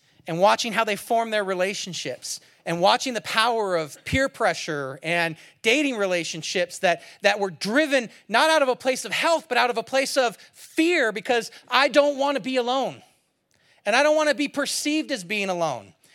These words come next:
And I don't want others to not include me or think differently of me. And I watched time after time after time relationship,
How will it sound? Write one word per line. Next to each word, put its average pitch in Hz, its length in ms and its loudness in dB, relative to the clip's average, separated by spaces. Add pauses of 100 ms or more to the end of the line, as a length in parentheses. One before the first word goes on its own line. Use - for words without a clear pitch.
(200)
And 220 100 0
I 269 100 6
don't 302 180 2
want 294 300 2 (220)
others 285 460 0
to 233 220 -2 (280)
not 269 260 2
include 277 500 -4
me 226 160 -4
or 196 80 0
think 277 360 -2 (220)
differently 254 480 0
of 185 140 0
me. 165 180 -8 (180)
And 214 100 0
I 220 60 4
watched 226 340 0
time 277 300 -2
after 226 180 -6
time 262 240 -4
after 220 180 -8
time 247 360 -6
relationship, 214 680 -2